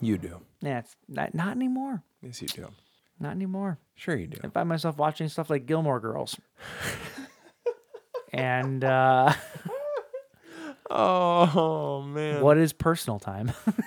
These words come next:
Speaker 2: <laughs> I'm kidding.
Speaker 1: No, you're
Speaker 2: Uh,
Speaker 1: not.
Speaker 2: kind of. Okay, he also <laughs> did episodes of The Twilight Zone, so that's, uh, you know, that's stepping his foot in there, and the Alfred Hitchcock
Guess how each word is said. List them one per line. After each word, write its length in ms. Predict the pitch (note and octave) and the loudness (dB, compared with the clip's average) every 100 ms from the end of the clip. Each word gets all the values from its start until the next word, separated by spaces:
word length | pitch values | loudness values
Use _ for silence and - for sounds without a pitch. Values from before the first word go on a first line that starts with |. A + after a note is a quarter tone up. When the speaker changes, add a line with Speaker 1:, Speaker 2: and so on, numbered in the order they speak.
| C#4+ | 4
Speaker 2:
<laughs> 420 | - C#4 C#4 - | 4 0 0 2
I'm 180 | G3 F3 | 4 4
kidding. 480 | - C#3 C3+ C3+ C3 - - _ _ - | 2 2 4 2 -2 -12 -20 _ _ 0
Speaker 1:
No, 80 | C3+ | 6
you're 140 | G3 D#3 | 8 6
Speaker 2:
Uh, 40 | |
Speaker 1:
not. 400 | F#2+ D#2+ G#2 - D#3+ D#3 | 6 6 4 2 -14 -4
Speaker 2:
kind 220 | E3+ C3 | -2 -2
of. 120 | A#2 - - - - | -4 -12 -20 0 8
Okay, 260 | G#3 F3+ | 8 8
he 180 | C3+ A3 | 8 12
also 300 | A3+ A#3+ A#3+ | 12 12 8
<laughs> 20 | |
did 420 | F3 - F3 A#3 A3+ | 4 4 6 8 8
episodes 560 | G3 G3+ - F#3+ E3+ | 6 4 6 8 6
of 120 | D#3 | 2
The 60 | C#3+ | 2
Twilight 280 | C#3 A#2+ B2 | 2 2 0
Zone, 320 | B2 F3 F#3+ | -2 -2 -6
so 80 | E3 | -2
that's, 280 | C#3+ C#3+ - | -2 -2 -4
uh, 140 | - F3+ | -2 0
you 80 | G3 | -2
know, 140 | E3+ F3+ _ - - - - | -4 -6 _ -20 -20 -20 -2
that's 180 | E3 - | -2 2
stepping 240 | F#3 D#3+ | 2 2
his 100 | D3+ | 0
foot 240 | - D#3 D#3 | -2 -2 2
in 60 | |
there, 160 | C#3+ D3 D#3 | 4 4 4
and 140 | E3+ | 2
the 140 | E3+ - | 2 4
Alfred 520 | D3+ D#3+ F3 E3 D#3+ _ | 4 4 0 0 -2 _
Hitchcock 680 | - - - - C#3 D3 | -8 -6 -8 -10 -8 -8